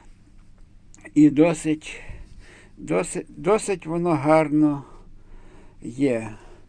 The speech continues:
Тут даже я зробив на початку був ось, о, щоб поставити вентилятор, е, цей, що був на моторсічу. Але коли я його включив, так він мені,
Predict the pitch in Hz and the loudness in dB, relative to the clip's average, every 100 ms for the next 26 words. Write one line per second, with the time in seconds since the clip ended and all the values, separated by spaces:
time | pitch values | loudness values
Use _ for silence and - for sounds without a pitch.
0 | - - - - - - - - - 262 | -20 -20 -20 -20 -20 -20 -20 -14 -8 -8
1 | - 156 156 185 156 180 180 170 160 165 | -8 -2 4 4 6 4 6 4 2 2
2 | 185 180 151 170 160 180 - 175 165 - | 4 2 2 0 2 -2 2 2 2 -6
3 | 175 160 175 170 - - 165 151 170 175 | -8 0 2 2 -2 -4 -4 -2 2 2
4 | 160 - 156 175 151 165 - 160 - 180 | 2 -4 -8 -6 -2 -2 -4 -10 0 2
5 | 180 151 175 170 185 160 196 208 202 196 | 2 2 0 0 -2 -2 2 4 2 2
6 | 165 147 - - - - - - - 135 | -2 -2 -6 -20 -20 -20 -18 -8 -6 -6
7 | - 160 143 - 147 151 147 147 139 143 | 4 6 6 4 0 4 6 6 4 2
8 | - 143 127 - 143 127 143 135 117 - | 2 0 0 -4 -4 -4 -4 -2 -4 -12
9 | - - - - - - - - - - | -20 -20 -20 -20 -20 -20 -20 -20 -20 2
10 | 151 160 156 175 185 175 170 180 165 185 | 6 6 6 4 6 6 6 4 4 4
11 | 180 156 185 185 160 196 196 160 156 156 | 2 -2 -4 -4 0 2 2 2 0 2
12 | 151 135 170 160 156 165 156 | 2 2 4 8 8 6 0